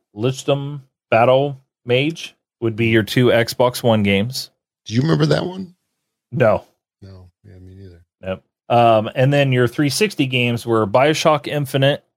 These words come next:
Speaker 1: and the only reason why I'm making this a story, Red Dead Redemption.
Speaker 2: The crowd goes wild.
Speaker 1: Yes, it goes nuts, because the thing is, if you remember, any Games with Gold games for three sixty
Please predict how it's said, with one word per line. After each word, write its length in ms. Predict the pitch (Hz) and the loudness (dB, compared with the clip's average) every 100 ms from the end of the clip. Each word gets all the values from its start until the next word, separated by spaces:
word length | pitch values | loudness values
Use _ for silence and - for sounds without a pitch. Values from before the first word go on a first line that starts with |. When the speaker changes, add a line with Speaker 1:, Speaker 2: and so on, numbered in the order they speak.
| _ - | _ -4
Speaker 1:
and 160 | 117 | -2
the 160 | 113 123 | -2 0
only 480 | 151 160 180 185 175 | 2 4 4 4 4
reason 380 | 170 165 143 | 4 4 4
why 140 | 131 120 | 4 4
I'm 80 | 117 | 2
making 340 | 117 127 120 | 0 -2 -2
this 180 | 120 - | -2 -2
a 40 | |
story, 540 | 131 120 104 95 95 - _ _ _ - | -4 0 2 2 0 -6 _ _ _ -2
Red 180 | 110 98 | 0 2
Dead 180 | 98 | 0
Redemption. 520 | 95 95 90 85 76 78 _ _ _ _ _ _ | 0 -4 -6 -10 -16 -20 _ _ _ _ _ _
Speaker 2:
The 60 | - | -8
crowd 280 | - 180 185 | -2 0 2
goes 240 | 175 208 196 | 2 2 0
wild. 420 | 165 175 214 202 | -2 -2 0 2
Speaker 1:
Yes, 400 | 139 156 147 135 | 4 4 4 2
it 80 | 135 | 0
goes 300 | 170 185 170 | 2 2 2
nuts, 260 | 208 185 | 0 0
because 560 | - 127 180 180 131 117 | -2 0 4 4 4 2
the 100 | 120 | -4
thing 240 | 139 131 | -2 -2
is, 300 | 180 208 131 | 0 0 0
if 120 | 113 104 | -2 -2
you 100 | 110 | -2
remember, 560 | 127 180 143 113 107 _ _ _ _ | 2 2 2 2 0 _ _ _ _
any 220 | 123 135 | 0 2
Games 280 | 131 135 139 | 2 2 2
with 140 | 143 127 | 0 2
Gold 420 | 156 170 143 117 - _ | 4 4 2 -4 -10 _
games 640 | 120 113 113 113 110 - - _ _ | -2 0 0 0 -4 -8 -14 _ _
for 180 | _ 123 | _ -2
three 200 | 110 131 | 0 0
sixty 680 | 127 - 185 - 113 104 101 | 0 2 0 0 -2 -2 -4